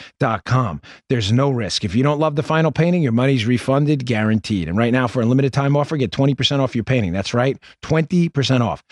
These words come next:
And free shipping, too. Get the, to get this special offer, text the word Dan, my first name, D A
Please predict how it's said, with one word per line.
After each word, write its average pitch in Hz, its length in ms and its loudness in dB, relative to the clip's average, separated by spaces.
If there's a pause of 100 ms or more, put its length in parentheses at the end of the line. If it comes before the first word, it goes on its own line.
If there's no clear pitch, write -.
(220)
And 147 180 0
free 170 160 2
shipping, 147 320 0
too. 135 220 -2 (500)
Get 147 140 0
the, 156 140 0
to - 120 -2
get 139 200 0
this 156 120 0
special 151 360 0
offer, 147 240 -2
text - 500 -2
the 135 60 0
word 139 260 2
Dan, 110 340 -2
my 92 140 0
first 104 300 -2
name, 95 200 0
D 107 200 0
A 98 60 0